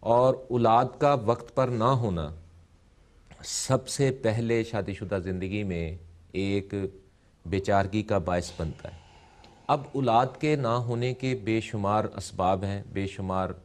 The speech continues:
मसाइल हैं, बेशुमार किस्म की वजूहात हैं। तजर्बात और मुशाहदात में जो मेरे बात आई है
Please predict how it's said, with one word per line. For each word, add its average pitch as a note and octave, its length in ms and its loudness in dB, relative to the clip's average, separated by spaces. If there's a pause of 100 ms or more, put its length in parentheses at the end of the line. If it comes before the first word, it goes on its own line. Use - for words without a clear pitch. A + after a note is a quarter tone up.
मसाइल F2+ 540 -2
हैं, G2 200 -4
बेशुमार F2+ 520 -4
किस्म F#2 320 -10
की F#2+ 140 -10
वजूहात E2+ 560 -6
हैं। - 140 -16 (760)
तजर्बात A2 600 2
और C3 100 0
मुशाहदात G#2 760 2
में A2 140 -6
जो G#2 100 -4
मेरे G2 180 -2
बात F2 340 -2
आई E2+ 160 -4
है E2 340 -8